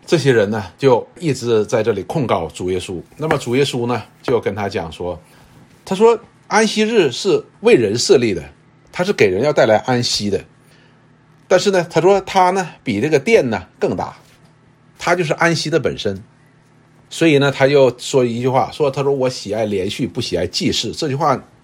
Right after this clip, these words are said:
你们若明白这话的意思，就不讲无罪的当作有罪的了。所以这里边很明白地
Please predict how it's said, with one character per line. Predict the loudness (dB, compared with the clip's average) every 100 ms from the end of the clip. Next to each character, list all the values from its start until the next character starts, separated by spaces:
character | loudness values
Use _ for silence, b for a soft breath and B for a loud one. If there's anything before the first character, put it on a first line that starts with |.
| _ _
你 | -6 -4
们 | -2
若 | 2 2
明 | 2 0 2 4
白 | 2 0
这 | -2
话 | -2
的 | 0
意 | 0 0
思， | 0 -2 -10 _
就 | -8
不 | -6 0
讲 | 2 2
无 | 0
罪 | 2 4
的 | 2
当 | 2
作 | 0
有 | 0 -2
罪 | -2 0
的 | 0
了。 | -4 B B B
所 | -2
以 | 2
这 | 2
里 | 2
边 | 0
很 | 0 -2
明 | 0 2
白 | 2
地 | 2